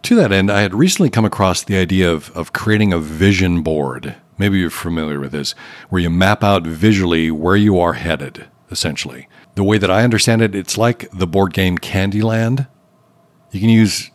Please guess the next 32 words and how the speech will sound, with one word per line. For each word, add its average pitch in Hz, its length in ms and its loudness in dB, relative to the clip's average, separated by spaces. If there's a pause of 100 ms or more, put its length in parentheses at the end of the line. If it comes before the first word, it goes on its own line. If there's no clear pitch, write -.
images, 113 440 2
pictures, 110 600 0
hand 107 340 2
drawings, 101 640 2
quotes - 640 0 (460)
that 90 220 -6
map 107 380 2
out 113 180 0
the 95 100 -4
steps - 460 -2
you'll 95 140 -2
take 87 520 -2 (280)
to 95 80 -4
get 101 240 -2
where 90 160 0
you 90 140 -2
need 85 140 -4
to 87 60 -6
go. - 360 -8 (760)
It 87 160 -4
seemed 143 220 4
like 120 160 0
an 92 80 -2
interesting 107 480 2
new 98 160 6
way 90 240 2
of 82 160 -2
visualizing 90 720 0
our 80 140 -2
journey, 90 500 0
that 90 160 0
is, 87 180 -2